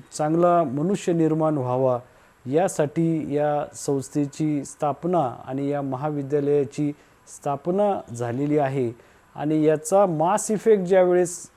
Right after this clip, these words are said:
समाजामध्ये आपण बघत असतो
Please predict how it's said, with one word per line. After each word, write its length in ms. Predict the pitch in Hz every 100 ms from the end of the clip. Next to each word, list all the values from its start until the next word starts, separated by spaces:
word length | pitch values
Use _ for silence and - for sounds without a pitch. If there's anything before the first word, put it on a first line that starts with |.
| _
समाजामध्ये 840 | - - 156 165 165 160 160 160 160
आपण 440 | 151 156 160 156 - _ _ _ _ _ 135 - _ _ -
बघत 420 | 147 151 185 226
असतो 460 | 190 160 - 131